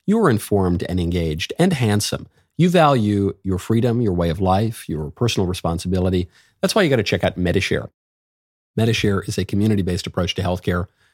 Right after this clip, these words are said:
that lines up with the principles you believe in. Your beliefs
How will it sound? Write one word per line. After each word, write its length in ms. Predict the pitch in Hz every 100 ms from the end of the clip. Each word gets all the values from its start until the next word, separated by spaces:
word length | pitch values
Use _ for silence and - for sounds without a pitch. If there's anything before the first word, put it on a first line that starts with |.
| _ -
that 80 |
lines 320 | 98 110 127 117
up 220 | 104 -
with 120 | 113
the 60 | 98
principles 460 | - 101 - 95 90
you 300 | - 98 120
believe 280 | 127 107 110
in. 140 | - - _ _ _ _
Your 460 | - 107 131 156 - -
beliefs 480 | 117 98 87 -